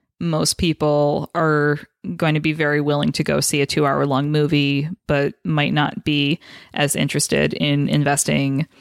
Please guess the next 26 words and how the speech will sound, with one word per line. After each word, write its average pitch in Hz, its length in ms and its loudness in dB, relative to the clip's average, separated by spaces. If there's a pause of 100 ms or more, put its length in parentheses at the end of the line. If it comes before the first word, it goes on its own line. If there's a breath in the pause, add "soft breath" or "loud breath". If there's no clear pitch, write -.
(640 soft breath)
a 165 100 -2
lot 143 180 2
of 143 80 -2
time 147 560 -2
and 143 340 2
money 143 480 2
into 139 400 0
getting 139 320 -4
super 147 280 0
in-depth 139 460 -2
to, 147 120 0
like, 143 180 -2
a - 20 -10
comic 175 320 0
book 147 120 -4
story - 600 -2
or 135 560 0
to, 139 140 0
like, 135 180 -2
watching 143 300 0
a 143 40 -2
ten-hour 151 380 0
documentary. 160 680 0
So 143 360 0
for 165 200 0
me, 180 460 2